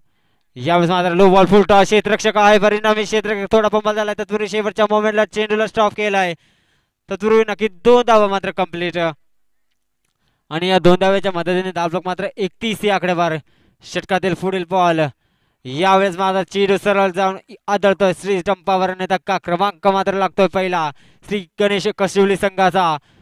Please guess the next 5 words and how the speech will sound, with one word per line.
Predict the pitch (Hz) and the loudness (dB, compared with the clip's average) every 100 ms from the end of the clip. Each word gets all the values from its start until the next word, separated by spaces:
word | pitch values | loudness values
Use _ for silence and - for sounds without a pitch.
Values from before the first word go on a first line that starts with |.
| _ _ _ _ _ _ _ _ | _ _ _ _ _ _ _ _
बिग | 170 202 | -4 -2
हिटर | 156 208 202 190 | -2 -2 0 0
मॅन | 196 190 | 0 -2
मात्र | 190 185 180 180 160 - _ _ _ _ _ _ _ | -2 -4 0 0 0 -8 _ _ _ _ _ _ _
भरत | 151 185 196 | 0 2 4